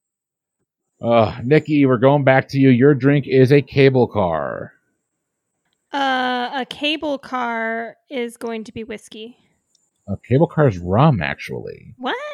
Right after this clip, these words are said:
Speaker 1: I will
Speaker 2: I thought a
Speaker 1: double check,
Speaker 2: cable
Speaker 1: but I
Speaker 2: car
Speaker 1: have that
Speaker 2: was
Speaker 1: listed as a
Speaker 2: whiskey.
Speaker 1: rum drink.
Speaker 2: I've heard of it, but you're right. It probably is. I'm just, I used to live in San Francisco. This is terrible. This is terrible. <laughs>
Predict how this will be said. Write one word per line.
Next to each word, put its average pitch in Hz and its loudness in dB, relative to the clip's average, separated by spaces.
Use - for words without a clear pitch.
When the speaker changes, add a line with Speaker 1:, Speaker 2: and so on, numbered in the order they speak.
Speaker 1:
I 101 4
will 139 4
Speaker 2:
I 123 0
thought - -
a - 0
Speaker 1:
double 143 4
check, 156 2
Speaker 2:
cable 120 -12
Speaker 1:
but 107 -4
I - 0
Speaker 2:
car 117 0
Speaker 1:
have 120 0
that 123 0
Speaker 2:
was - -6
Speaker 1:
listed 117 -2
as 120 -2
a 135 0
Speaker 2:
whiskey. 117 0
Speaker 1:
rum 131 0
drink. 87 -8
Speaker 2:
I've 254 -14
heard 262 -6
of 240 -8
it, 233 -12
but 277 -6
you're 320 2
right. 269 2
It 262 -6
probably 294 0
is. 240 -2
I'm 247 -12
just, - -16
I 277 4
used 349 4
to 415 2
live 370 2
in 302 0
San 311 0
Francisco. 302 -4
This 233 -8
is 247 -16
terrible. 262 -6
This 294 -8
is 277 -6
terrible. 254 -2
<laughs> - -18